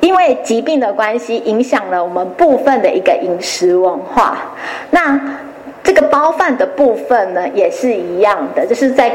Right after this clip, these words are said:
共识这件事情。那其实这次的疫情也会影响我们的饮食文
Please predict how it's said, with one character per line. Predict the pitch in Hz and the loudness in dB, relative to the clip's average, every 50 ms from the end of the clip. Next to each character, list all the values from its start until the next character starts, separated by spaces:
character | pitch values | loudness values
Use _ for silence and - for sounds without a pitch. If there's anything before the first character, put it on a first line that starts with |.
| - - | -2 -2
共 | 370 339 269 226 | 0 0 0 0
识 | 214 - - 180 170 | -2 -2 -2 -2 0
这 | 175 208 190 | 0 0 0
件 | - - 185 185 185 | 0 0 0 0 0
事 | 185 - - 190 147 | -2 -2 -2 -2 -2
情。 | 139 - - - - - - - - - - - - - - | -4 -4 -4 -4 -2 -4 -4 -6 -12 -16 -18 -18 -16 -6 -2
那 | - 277 269 | -2 0 0
其 | 269 269 - 220 | 0 0 0 0
实 | - 226 220 214 214 214 | 0 2 2 2 2 2
这 | - 254 | 2 2
次 | 247 - 262 262 | 2 2 2 2
的 | 240 202 | 2 2
疫 | - - 269 240 196 | 2 2 2 0 0
情 | 185 - - 180 170 170 160 135 | -2 -4 -2 -2 0 0 0 0
也 | 196 190 | 0 2
会 | - - - - | 4 4 2 2
影 | - 196 208 | 0 -2 -2
响 | 196 - 208 196 214 | 0 2 2 2 4
我 | 202 190 | 2 2
们 | 185 175 165 - | 2 0 0 2
的 | 185 170 | 2 2
饮 | 156 170 170 156 | 2 0 -4 -6
食 | - - - 175 175 175 | -4 -2 0 0 2 2
文 | 175 170 | 2 2